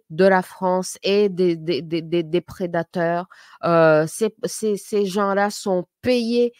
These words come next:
par l'An-, l'Angleterre pour accepter les réfugiés.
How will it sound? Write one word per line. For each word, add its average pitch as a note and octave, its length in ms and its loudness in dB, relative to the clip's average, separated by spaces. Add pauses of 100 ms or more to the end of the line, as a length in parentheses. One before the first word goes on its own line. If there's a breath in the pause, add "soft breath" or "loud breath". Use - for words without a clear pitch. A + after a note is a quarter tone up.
(240 soft breath)
par G3 240 0
l'An-, F3+ 320 -2
l'Angleterre F3+ 800 -2
pour F3 240 -6
accepter G3+ 720 -6 (260 soft breath)
les F3+ 140 2
réfugiés. F3 640 -4